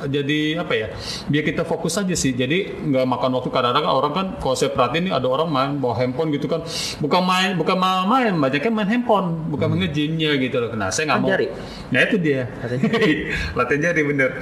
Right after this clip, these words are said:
Speaker 1: Otaknya kayak dilatih. Nah,
Speaker 2: <laughs>
Speaker 1: itu dia.
Speaker 2: Kan jempolnya ke latih.
Speaker 1: <laughs> Jadi gede sebelah dong. Gitu, Bro. Jadi maksudnya, eh, kalau aku sih selama pandemi ini aku lakukan tetap di, eh, bagi waktunya nggak terikat, jujur.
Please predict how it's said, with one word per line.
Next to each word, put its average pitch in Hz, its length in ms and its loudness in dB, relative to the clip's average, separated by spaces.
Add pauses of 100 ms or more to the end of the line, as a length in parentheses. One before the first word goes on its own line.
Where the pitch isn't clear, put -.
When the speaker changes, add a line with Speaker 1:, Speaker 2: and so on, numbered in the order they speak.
(200)
Speaker 1:
Otaknya 151 300 0
kayak 160 160 4
dilatih. 160 380 0
Nah, 120 500 4
Speaker 2:
<laughs> 208 60 4
Speaker 1:
itu - 100 2
dia. 127 380 2
Speaker 2:
Kan - 140 2
jempolnya 196 260 0
ke 196 80 0
latih. 190 220 -2 (100)
Speaker 1:
<laughs> 285 760 8 (1040)
Jadi 165 180 4
gede 170 200 4
sebelah 170 300 4
dong. 131 180 6 (720)
Gitu, 240 340 4
Bro. 131 300 2
Jadi 139 200 0
maksudnya, 190 280 -2 (480)
eh, 160 460 2
kalau 147 240 2
aku 147 140 -2
sih 196 140 0
selama 135 400 2
pandemi 131 340 0
ini 139 100 0
aku 175 240 -2
lakukan 147 400 -2
tetap 143 300 -4 (280)
di, 123 220 0 (760)
eh, 117 480 -2
bagi 113 220 -4
waktunya 123 400 0
nggak 127 200 0
terikat, 98 320 -6 (320)
jujur. 101 280 -2